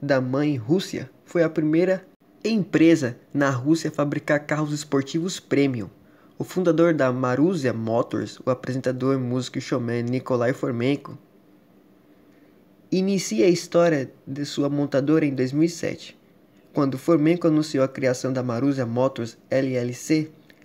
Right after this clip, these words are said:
No mesmo ano em que foi lançada a produção do primeiro carro esportivo,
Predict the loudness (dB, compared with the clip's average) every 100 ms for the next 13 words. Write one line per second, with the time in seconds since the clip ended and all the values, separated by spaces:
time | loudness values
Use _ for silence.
0 | -8 -4 0 2 2 0 0 0 -2 -4
1 | -4 -6 -4 -4 -4 -4 -2 0 -2 -6
2 | -10 -8 -6 -8 -2 0 0 -2 -2 0
3 | 0 -2 -2 -4 -4 -8 -4 0 0 -2